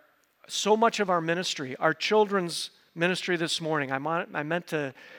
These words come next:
and something came up and I didn't. I meant to get a picture of all of them together involved in children's ministry so you could see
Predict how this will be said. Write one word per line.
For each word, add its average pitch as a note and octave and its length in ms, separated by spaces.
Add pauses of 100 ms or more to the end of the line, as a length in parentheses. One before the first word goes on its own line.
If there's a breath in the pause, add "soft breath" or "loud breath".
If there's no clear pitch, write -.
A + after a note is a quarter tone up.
(220 loud breath)
and C#3 160
something E3+ 240
came D3 180
up C#3+ 140
and C#3 100
I C#3 40
didn't. C#3 180
I C#3 60
meant E3+ 200
to G3+ 60
get E3+ 120
a D3+ 40
picture D3+ 400
of B2 100
all C3+ 200
of C3+ 60
them C3+ 120
together C3+ 480 (100)
involved C3+ 300
in C3 60
children's D3 380
ministry D#3 360
so - 140
you C#3 100
could B2+ 160
see E3+ 500